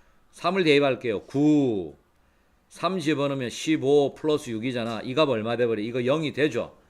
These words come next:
그래서 삼 번도 뭐가 된다? 해가 된다라는 이야기입니다.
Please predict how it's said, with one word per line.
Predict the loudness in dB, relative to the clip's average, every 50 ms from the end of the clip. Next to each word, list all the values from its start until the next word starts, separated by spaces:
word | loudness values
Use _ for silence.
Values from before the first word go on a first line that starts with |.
| _ _ _ _ _ _
그래서 | -18 -16 -14 -12 -12
삼 | -12 -12 -10 -8 -4
번도 | -2 -2 -2 -2 -2 0 0 0 0 -2
뭐가 | -4 -4 -4 -4 -4
된다? | -4 -4 -6 -6 -6 -6 -6 -8 -8 -10 -14 _ _ _ _ _ _ _ -8
해가 | -6 -2 0 0 0 0 -2 -4 -8 _ _ _ _
된다라는 | -10 -8 -8 -6 -4 -4 -4 -4 -4 -6 -6 -8 -8 -8
이야기입니다. | -8 -8 -10 -12 -18 -20 -20 -20